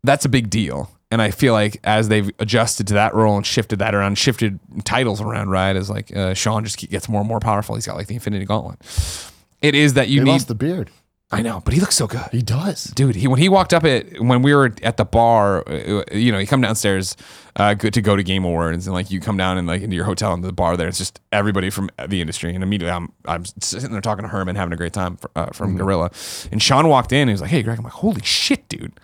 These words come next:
Speaker 1: Like, you look out, he had the glasses on, this, like, amazing suit. I
Speaker 2: Yeah,
Speaker 1: was
Speaker 2: it
Speaker 1: like,
Speaker 2: looks all cool.
Speaker 1: Yeah, I know.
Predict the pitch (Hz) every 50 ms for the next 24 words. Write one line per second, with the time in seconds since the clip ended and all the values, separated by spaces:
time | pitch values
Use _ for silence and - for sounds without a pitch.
0 | _ - - - _ - - 135 208 240 226 254 165 160 156 147 123 110 98 -
1 | 127 135 147 156 147 - - 147 139 156 160 160 160 160 143 120 107 107 113 110
2 | 110 120 127 135 135 143 151 135 120 - - 113 135 160 - - - 123 107 104
3 | - 123 95 87 - - - 123 143 - - - - 120 151 127 104 104 135 131